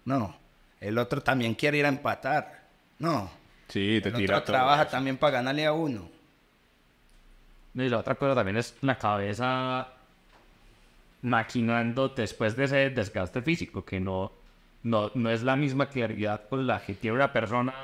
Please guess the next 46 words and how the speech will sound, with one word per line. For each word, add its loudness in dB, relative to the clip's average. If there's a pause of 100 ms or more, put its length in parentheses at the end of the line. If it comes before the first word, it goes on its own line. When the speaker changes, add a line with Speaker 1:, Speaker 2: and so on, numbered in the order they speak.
(120)
Speaker 1:
No, 4
y 4
se 2
hicieron 4
cambios, 4
o -2
sea, 2
el 0
profe 2
hizo 0
cambios 2 (520)
y -2
de 4
pronto 2 (360)
el -2
del -2
cambio 2
no 0
entra 0
con -4
el -4
mismo 0
ritmo 0
que -6
viene -2
jugando -2
usted 0
ochenta 0
minutos. -4 (600)
No, -2
Speaker 2:
Ujú. -4
Speaker 1:
pa' -2
coger -2
un -2
nivel 0
así, -4
no. -2
Pasó -2
en 0
la 4
final 0
con -4
Medellín 0
ahorita, -2
en -2
diciembre. 0